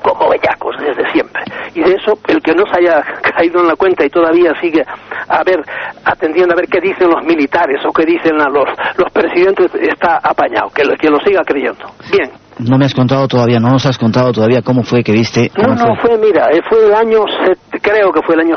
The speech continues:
Speaker 1: setenta y siete, corrieron rumores, solo un periódico, eh, que se llama La Prensa, eh, fue el que publicó algo, nos... me fui con dos periodistas, fue terrible la subida, porque la serranía de Puebla,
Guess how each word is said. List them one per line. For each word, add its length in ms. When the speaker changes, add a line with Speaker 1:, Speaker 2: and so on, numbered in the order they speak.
Speaker 1:
setenta 560
y 100
siete, 340
corrieron 680
rumores, 440
solo 360
un 240
periódico, 880
eh, 100
que 120
se 100
llama 140
La 100
Prensa, 400
eh, 280
fue 100
el 60
que 100
publicó 380
algo, 280
nos... 300
me 180
fui 200
con 220
dos 180
periodistas, 640
fue 160
terrible 720
la 100
subida, 460
porque 500
la 160
serranía 480
de 100
Puebla, 400